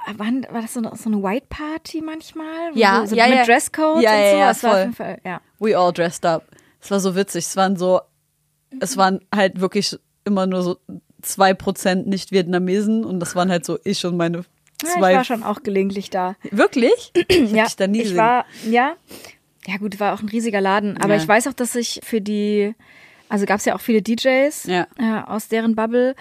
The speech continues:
Speaker 2: Ja,
Speaker 1: Und für
Speaker 2: safe.
Speaker 1: die hab ich ein paar Mal aufgelegt und da hab ich ganz schnell gemerkt, aber dann im Cosmopolitan, in einem anderen Club, dass ich musikalisch noch gar nicht so weit bin. Die
Speaker 2: Ah,
Speaker 1: haben halt
Speaker 2: krass.
Speaker 1: schon voll krass diesen Trap-Film
Speaker 2: Ja.
Speaker 1: gefahren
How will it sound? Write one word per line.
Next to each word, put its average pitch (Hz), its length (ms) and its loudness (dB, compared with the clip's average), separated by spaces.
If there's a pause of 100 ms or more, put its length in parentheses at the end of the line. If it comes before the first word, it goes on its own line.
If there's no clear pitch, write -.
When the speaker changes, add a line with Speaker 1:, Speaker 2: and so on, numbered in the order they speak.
(140)
Speaker 2:
Ja, 175 120 -6
Speaker 1:
Und 160 60 -2
für 208 100 0
Speaker 2:
safe. - 80 0
Speaker 1:
die 240 80 6
hab 226 60 2
ich 233 100 -6
ein - 20 -20
paar 247 140 2
Mal 240 120 4
aufgelegt 220 640 0
und 214 100 0
da 208 80 0
hab 220 60 0
ich 233 140 -6
ganz 240 240 -2
schnell 247 160 0
gemerkt, 233 400 0
aber 196 120 0
dann 196 140 0
im 190 120 -2
Cosmopolitan, 240 960 -4
in 208 80 -4
einem 196 100 -6
anderen 208 200 -4
Club, 240 180 -6 (520)
dass 208 160 2
ich 208 120 -2
musikalisch 220 500 2
noch 208 120 -2
gar 214 140 2
nicht 233 120 2
so 233 140 -4
weit 254 240 0
bin. 180 260 -4
Die 180 60 0
Speaker 2:
Ah, 196 40 4
Speaker 1:
haben 214 140 4
halt 220 100 4
Speaker 2:
krass. 185 60 -4
Speaker 1:
schon 220 160 2
voll 262 300 2
krass 262 220 -6
diesen 226 200 -2
Trap-Film 202 640 -2
Speaker 2:
Ja. 190 140 2
Speaker 1:
gefahren 196 440 0